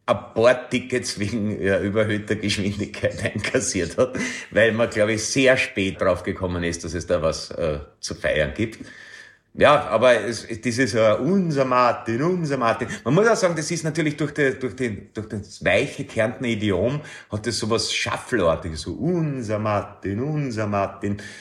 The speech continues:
Und zum Beispiel auf Oberösterreichisch wär's ma-, martialisch, oder wär's mal so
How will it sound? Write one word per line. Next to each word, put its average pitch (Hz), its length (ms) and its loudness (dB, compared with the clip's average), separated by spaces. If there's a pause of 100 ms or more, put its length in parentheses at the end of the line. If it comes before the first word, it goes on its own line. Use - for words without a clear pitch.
(120)
Und - 500 -2 (300)
zum 127 120 -2
Beispiel 131 220 6
auf 123 80 2
Oberösterreichisch 160 560 0
wär's 147 260 0
ma-, 117 300 -2 (140)
martialisch, 117 720 4
oder 90 160 -2
wär's 98 220 -2
mal 98 160 -2
so 92 100 0